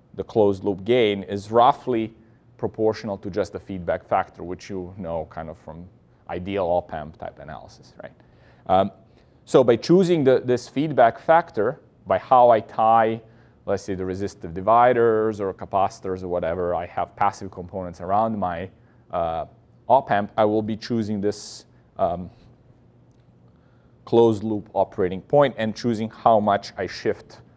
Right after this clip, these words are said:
my pole, right? So the other way to kind of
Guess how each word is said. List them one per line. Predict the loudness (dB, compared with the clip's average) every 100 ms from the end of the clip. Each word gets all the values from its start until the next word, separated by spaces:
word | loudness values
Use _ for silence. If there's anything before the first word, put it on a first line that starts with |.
| _
my | -10
pole, | -10 -10 -14 -16 _ _ -20
right? | -20 _ _ _ _ -20 _ _
So | 2 4 4 2 -10 _ _ _ _ _ _ _ _ -6
the | 4 6
other | 8
way | 8 6 4
to | 0
kind | 2 4 4
of | 0